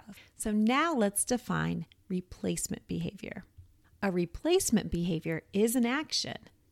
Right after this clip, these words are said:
but this action is absolutely incompatible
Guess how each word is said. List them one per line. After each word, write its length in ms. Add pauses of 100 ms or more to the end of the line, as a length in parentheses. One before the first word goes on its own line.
(120)
but 80 (140)
this 260
action 580
is 220 (240)
absolutely 1300 (140)
incompatible 1000